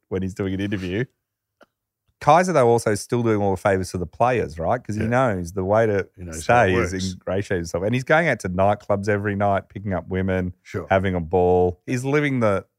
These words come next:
Speaker 1: superstar lifestyle of a
Speaker 2: As he
Speaker 1: top
Speaker 2: s-, said,
Speaker 1: footballer without
Speaker 2: without playing.
Speaker 1: playing. And he's keeping them all happy. Now, the, the team have been very unhappy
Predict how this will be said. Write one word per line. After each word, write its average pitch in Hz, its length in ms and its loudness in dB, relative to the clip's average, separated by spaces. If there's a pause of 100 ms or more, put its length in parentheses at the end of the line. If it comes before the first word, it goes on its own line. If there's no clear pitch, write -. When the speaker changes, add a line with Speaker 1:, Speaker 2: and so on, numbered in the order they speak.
(120)
Speaker 1:
superstar 104 580 0
lifestyle 95 480 2
of 87 60 2
a 95 60 -2
Speaker 2:
As 92 100 -6
he 131 60 -4
Speaker 1:
top 131 100 2
Speaker 2:
s-, - 80 -4
said, 123 160 0
Speaker 1:
footballer 82 540 0 (440)
without 85 400 0
Speaker 2:
without 90 80 -14
playing. 104 380 4
Speaker 1:
playing. 90 180 -8 (600)
And 110 260 4
he's 107 120 -2
keeping 147 360 -2
them 117 100 0
all 98 120 2
happy. 98 180 -4
Now, 104 220 0
the, 101 220 -2 (100)
the 107 80 -2
team 165 340 -2
have 131 140 -2
been 104 200 0
very 117 240 2
unhappy 104 540 -2